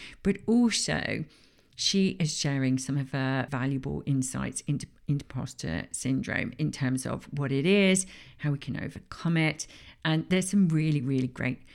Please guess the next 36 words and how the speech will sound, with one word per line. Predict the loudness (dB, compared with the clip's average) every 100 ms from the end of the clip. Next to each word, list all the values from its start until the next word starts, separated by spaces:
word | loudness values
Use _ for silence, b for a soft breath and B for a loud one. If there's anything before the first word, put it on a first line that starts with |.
| b b
discussion | -8 -6 -6 -4 -4 -4 -2
in | -2 -2
here. | -2 -4 -4 -2
So | 2 4
without | 4 2 2
further | 4 6 8 6
ado, | 6 4 2
let's | 2 0 -4
dive | 0 2 2 4
into | 8 10 8 6 4 4 4 2 -4 B B B -4
the | -2 0
episode, | -2 -2 -2 -2 -2 -4 B B B -4
and | -2
I | 0
will | 0
see | -2 -2
you | 2 2 4
on | 4
the | 4
other | 2 -2
side | -4 -6 -4 -6 -8 B B -4
of | 0
the | 2 2
interview. | 0 -4 -6 -4 -4 -8 -12 -20 _ _ _ _ _ _ _ _ _ _ _ _ _ _
Claire, | 2 6 6 6
welcome. | 6 4 4 0 2
It's | 0 -4 -4
so | 0 2
great | 2 2 4 6 4 0 -8 -8
to |
have | -2 0 0 2
you | 2 2 0 _ _
on | 6 8
the | 8
other | 6 2
side | 0 0 4 4